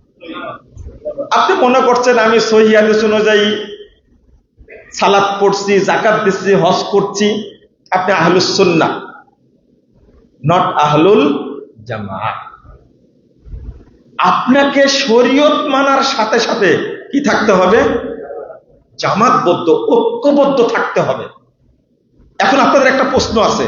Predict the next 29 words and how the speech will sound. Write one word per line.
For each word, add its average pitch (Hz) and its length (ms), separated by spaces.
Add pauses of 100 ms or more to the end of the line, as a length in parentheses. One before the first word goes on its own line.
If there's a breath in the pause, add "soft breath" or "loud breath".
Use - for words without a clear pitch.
(840)
সে 196 120
প্রশ্নটা 190 500
হলো, 190 540 (680)
এই 240 120
যে, - 440 (280)
আ, 156 60 (500)
ফেরকায়ে 262 420
নাজিয়া 220 480
কাকে 220 260
বলে, 156 300 (120)
তাই 170 100
না? - 380 (580)
আমরা 202 220
বলি 240 220
মুক্তিপ্রাপ্ত 226 760
দল, 175 440
তাই 160 100
না? - 360 (380)
একটা 156 180
কথা 190 260
ভুলে 175 300
গেলাম, 151 360 (1400)
আপনাকে 185 500 (1000)
ওই 143 120
কথাটা 170 260
একটু 180 180
স্মরণ 170 380
করে 151 220
দিই, 147 160